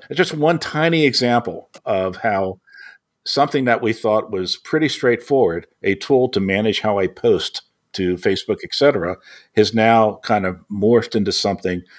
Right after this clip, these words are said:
that is a lot more complicated. Potentially it's good, I don't know, but it's, you know, it's out there. And that's the, the big problem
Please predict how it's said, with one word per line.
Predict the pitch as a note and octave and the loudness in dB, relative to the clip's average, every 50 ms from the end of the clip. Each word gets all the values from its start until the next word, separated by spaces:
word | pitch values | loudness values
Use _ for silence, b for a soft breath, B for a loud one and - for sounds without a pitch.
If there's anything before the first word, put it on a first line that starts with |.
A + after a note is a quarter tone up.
| b b b b _ - | b b b b _ 2
that | G#2 F#2 F2+ F2+ F2+ - _ _ _ _ _ _ _ _ _ _ _ _ _ _ _ _ _ | 2 4 4 2 0 -4 _ _ _ _ _ _ _ _ _ _ _ _ _ _ _ _ _
is | - - A2 - | -12 -10 -8 -4
a | A2 | -2
lot | A#2+ B2 E3+ E3 | -2 -2 -2 -2
more | D#3 D3+ | -6 -8
complicated. | - - C#3 E3+ E3 - - - D2+ C#2+ D#2+ G2 A#2 - | -6 -6 -6 -6 -6 -10 -12 -10 -10 -10 -10 -10 -12 -14
Potentially | - - - G3 A3+ A3+ - - D3+ C3+ A#2+ | -18 -6 -4 -4 -4 -4 -4 -4 -2 -2 -2
it's | G#2 - - | -4 -6 -2
good, | - G3 G3 D3+ - - | 0 0 2 2 0 -2
I | G2+ F#2+ G2 | -4 -6 -4
don't | - F3+ B2+ | -4 -4 -4
know, | E2 D2+ E2 - B B B B B B _ | -6 -6 -10 -14 B B B B B B _
but | G#2+ G#2 G2+ G2+ - - _ - | 4 4 4 2 0 -6 _ -6
it's, | - - - - - - | -2 -2 -2 -4 -4 -6
you | A#2 F2+ | -6 -6
know, | E2 E2+ F#2 | -4 -4 -4
it's | F2 - | -2 2
out | G2+ G2 F#2 - | 2 2 2 0
there. | - - - - _ _ _ _ _ _ _ - | -4 -10 -12 -16 _ _ _ _ _ _ _ -10
And | G2+ F#2+ F#2 F#2 F2+ B B B B B B _ | -8 -6 -6 -6 -8 B B B B B B _
that's | C3 D3 D#3 - | 0 0 0 0
the, | - B2+ A2+ A#2+ A2 G2+ - - | -6 -4 0 0 0 0 -2 -6
the | - F#2+ | -12 -6
big | - G2+ G2+ G2 | -4 -2 -2 -2
problem | - - - A#2+ B2 B2+ B2+ A#2 F#2+ F#2 F2+ E2 - | -4 -2 2 4 4 4 4 2 -2 -2 -4 -8 -12